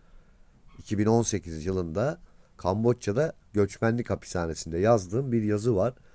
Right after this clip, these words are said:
Şimdi o yazıyı, e, vereceğim size. E, nerede bulacaksınız bu yazıyı? Tabii ki her zaman olduğu gibi,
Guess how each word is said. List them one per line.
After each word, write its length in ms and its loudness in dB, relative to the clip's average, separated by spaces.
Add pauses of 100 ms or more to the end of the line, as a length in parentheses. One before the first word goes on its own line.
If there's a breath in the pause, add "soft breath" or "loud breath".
(340 soft breath)
Şimdi 340 0
o 200 6
yazıyı, 480 4
e, 520 0
vereceğim 500 -2
size. 420 -2 (920)
E, 260 -4
nerede 320 4
bulacaksınız 720 -6 (100)
bu 160 -4
yazıyı? 520 -4 (460 soft breath)
Tabii 240 2
ki 220 -2
her 180 6
zaman 320 0
olduğu 420 2
gibi, 380 -2